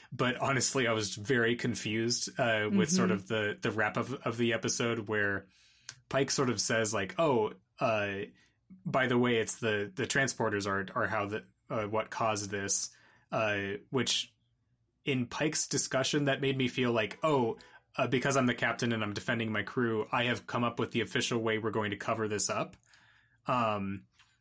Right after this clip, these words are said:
Speaker 1: and so I, then I was confused as to, like, why, uh, number one, re-, like, acted in the rest of the,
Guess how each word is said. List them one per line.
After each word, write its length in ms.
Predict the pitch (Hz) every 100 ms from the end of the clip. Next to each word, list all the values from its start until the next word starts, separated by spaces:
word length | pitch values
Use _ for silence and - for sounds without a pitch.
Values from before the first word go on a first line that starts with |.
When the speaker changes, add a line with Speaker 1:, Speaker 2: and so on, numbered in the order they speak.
| - 143
Speaker 1:
and 120 | 135
so 320 | - 131 127
I, 320 | 131 127 127 -
then 340 | 151 143 151
I 60 | 139
was 160 | 120
confused 440 | - 117 131 120 117
as 120 | 104
to, 100 | 120
like, 180 | 107 101
why, 600 | 107 113 110 110 104 107 _ _ _
uh, 300 | 147 110 101 95 98 -
number 280 | 127 117 110
one, 480 | 107 107 104 101 - - - - -
re-, 260 | 117 131 151
like, 240 | 120 113
acted 360 | 127 - - 117
in 100 | 110
the 80 | 104
rest 340 | 104 107 -
of 160 | 113 101
the, 360 | 104 98 98